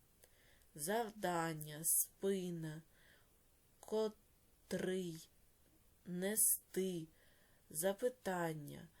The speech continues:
виразно, вести, сантиметр, добуток, кілометр. Отже,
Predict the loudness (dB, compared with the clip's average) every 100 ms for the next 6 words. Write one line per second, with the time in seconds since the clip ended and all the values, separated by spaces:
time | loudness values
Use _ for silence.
0 | -20 -20 -20 -16 -6 0 2 2 0 -2
1 | -2 -4 -6 -8 -12 -14 -20 -20 _ -6
2 | 2 4 6 4 2 -2 -2 -2 -8 -18
3 | -12 -4 0 0 -2 -2 0 0 0 0
4 | 0 -2 -10 -10 -12 -16 -20 -20 -20 _
5 | -18 -6 2 4 4 0 -4 -2 0 -2
6 | -4 -8 -8 -10 -20 -20 -20 -20 -12 -2
7 | 0 2 0 -2 -2 -4 -10 -16 -16 -20
8 | -20 -20 -20 -20 -20 -20 -20 -20 -20 -2
9 | 2 2 0 -6 -12